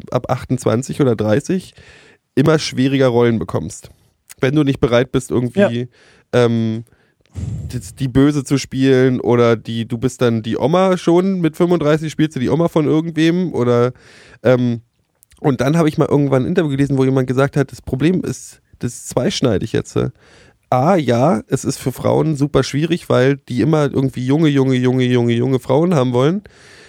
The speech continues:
Speaker 1: Und B, aber auch, weil die Frauen über dreißig, weil sie halt Angst davor haben, dass sie keine Rollen mehr kriegen, weil es halt schwieriger wird, sich das Gesicht so zu botoxen, dass sie nicht mehr fähig sind zu Schauspielern.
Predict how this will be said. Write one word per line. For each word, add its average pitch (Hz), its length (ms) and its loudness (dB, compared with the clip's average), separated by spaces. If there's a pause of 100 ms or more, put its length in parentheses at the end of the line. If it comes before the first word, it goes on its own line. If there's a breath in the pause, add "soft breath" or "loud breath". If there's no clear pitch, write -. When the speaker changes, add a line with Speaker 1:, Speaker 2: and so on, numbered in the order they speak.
(100)
Speaker 1:
Und 135 260 0
B, 196 240 2
aber 151 300 2
auch, 165 160 0
weil 131 120 2
die 127 120 -2
Frauen 160 340 2
über 139 180 2
dreißig, 151 540 -2
weil 131 160 4
sie 131 100 4
halt 127 200 0
Angst - 240 -2
davor 117 280 0
haben, 110 300 0 (880 soft breath)
dass 127 180 -2
sie 127 60 -6
keine 117 200 0
Rollen 170 180 2
mehr 143 100 2
kriegen, 123 240 -2
weil 113 100 -2
es - 100 -4
halt 113 120 -4
schwieriger 165 380 0
wird, 131 220 0 (280 loud breath)
sich - 380 -4 (460)
das 131 160 -4
Gesicht 139 320 -6
so 170 100 0
zu 208 200 -4
botoxen, 160 580 -2
dass 143 160 -2
sie 139 80 2
nicht 143 160 0
mehr 147 120 6
fähig 165 360 2
sind 127 200 -2
zu 143 120 -8
Schauspielern. 110 640 -8